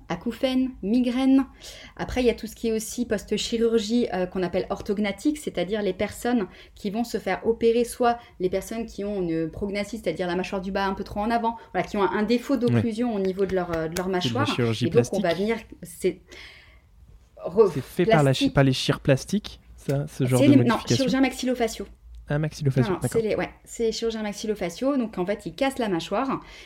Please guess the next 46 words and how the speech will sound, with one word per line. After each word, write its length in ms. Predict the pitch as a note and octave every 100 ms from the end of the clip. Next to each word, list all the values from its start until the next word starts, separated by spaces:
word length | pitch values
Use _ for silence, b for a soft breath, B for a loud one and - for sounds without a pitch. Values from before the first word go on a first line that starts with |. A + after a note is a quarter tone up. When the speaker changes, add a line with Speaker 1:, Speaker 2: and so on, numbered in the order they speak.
| B
Speaker 1:
et 80 | E3+
Speaker 2:
Ouais. 40 |
Speaker 1:
derrière, 420 | D#3+ E3+ F#3+ A#3+ B3+
il 80 |
y 60 | F#3
a 40 |
un 160 | E3 E3
lien 280 | F3 G#3 G#3+
avec 260 | G3 F3
aussi 220 | F#3 F3+ F#3
l'orthodontiste 580 | F3+ F#3+ F3+ F#3 E4+
qui, 140 | - F#3+
lui, 100 | G#3
va 140 | E3+
recréer 580 | D#3 D3+ C4 C4 - A#3+
une 100 | G#3+
occlusion 420 | F#3 - F#3 F#3+
correcte 360 | F#3 F#3+ G#3+ -
au 40 | F3
niveau 240 | E3+ E3
des 140 | D#3
dents. 240 | D#3 B3+ F#4+ B B
Parce 100 | -
que 120 | - D#3
forcément, 340 | E3 - A3+
si 160 | - E3
les 80 |
dents 120 | E3 F3+
étaient 180 | F3+
trop 180 | F3 -
en 80 | F3+
avant, 220 | G3 A3
il 80 | F#3
faut 180 | F3+ D#3
recréer 380 | F#3 F#3 - F#3+
une 60 |
Speaker 2:
Et 20 |
c'est 240 | F3+ A#2+ D3
Speaker 1:
occlusion. 160 | A2
Speaker 2:
des 60 | G#2
opérations 400 | G#2 G2+ G2 B2
Speaker 1:
Et 40 | F3
Speaker 2:
qui 40 |
sont 60 | E3
Speaker 1:
derrière 340 | D#3 D#3+ A3 G2+
Speaker 2:
massives. 600 | G#2 A#2 - F#3+ A#2+